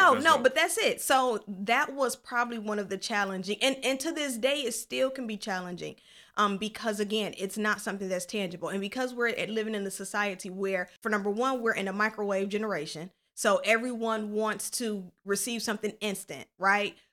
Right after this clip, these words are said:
Speaker 2: Coaching requires a process. And so I'm co-, I'm the coach that's committed to the process, helping you to understand that you're gonna have some highs, you're gonna have some lows, but we have to stay committed and consistent in the process,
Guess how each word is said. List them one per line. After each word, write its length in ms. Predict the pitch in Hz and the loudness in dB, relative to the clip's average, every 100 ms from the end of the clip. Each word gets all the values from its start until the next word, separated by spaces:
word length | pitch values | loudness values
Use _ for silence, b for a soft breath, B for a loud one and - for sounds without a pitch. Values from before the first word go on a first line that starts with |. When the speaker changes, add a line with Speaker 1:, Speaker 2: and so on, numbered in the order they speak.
| _ | _
Speaker 2:
Coaching 600 | - 254 311 330 330 285 | -2 0 0 -2 -4 -2
requires 540 | 233 226 254 226 208 196 | -2 0 2 2 2 -2
a 60 | |
process. 680 | 190 226 226 226 135 - - - _ - | -4 -2 -2 -2 -4 -6 -10 -18 _ -2
And 160 | 208 214 | 0 2
so 360 | - 202 190 - | 2 2 2 2
I'm 240 | 240 277 | 2 2
co-, 140 | 277 277 | -4 4
I'm 200 | 240 294 | 4 4
the 60 | 277 | -2
coach 280 | 277 226 220 | -2 -2 0
that's 180 | 220 220 | -2 -2
committed 560 | - 214 214 214 - | -6 -2 0 0 0
to 100 | - | -4
the 120 | 180 175 | -6 -6
process, 760 | - 214 202 208 190 151 160 | -6 0 0 -2 -4 -4 -6
helping 400 | - 214 214 208 | -4 -4 -4 -6
you 120 | 196 202 | -4 -4
to 340 | 226 185 - - | -2 -2 -2 -4
understand 720 | 220 202 190 - 220 220 196 | -2 -2 -4 -4 -4 -2 0
that 160 | 180 190 | -2 -2
you're 120 | 190 | -2
gonna 200 | 196 196 | -4 -2
have 220 | 196 190 | -4 -4
some 140 | 196 | -6
highs, 420 | 202 185 185 185 - _ _ | -2 0 0 -4 -12 _ _
you're 120 | 196 | -4
gonna 200 | 202 190 | 0 0
have 220 | 202 170 170 | 0 -4 -4
some 160 | 180 | -6
lows, 340 | 165 143 113 - | -4 -4 -6 -6
but 140 | 190 | -6
we 140 | 180 185 | -6 -6
have 320 | 190 185 185 | -6 -6 -8
to 80 | 185 | -10
stay 520 | - 185 170 165 165 _ _ - | -8 -4 -2 -4 -6 _ _ -8
committed 640 | 196 202 220 269 302 - - | -2 4 6 6 2 -6 -4
and 160 | 220 | -4
consistent 760 | 214 185 - 262 269 269 175 - _ _ _ - | -4 -6 -4 -2 -2 -4 -6 -8 _ _ _ -2
in 160 | 277 | 0
the 80 | 214 | 0
process, 640 | - 160 - - - - | -2 -4 -4 -8 -14 -18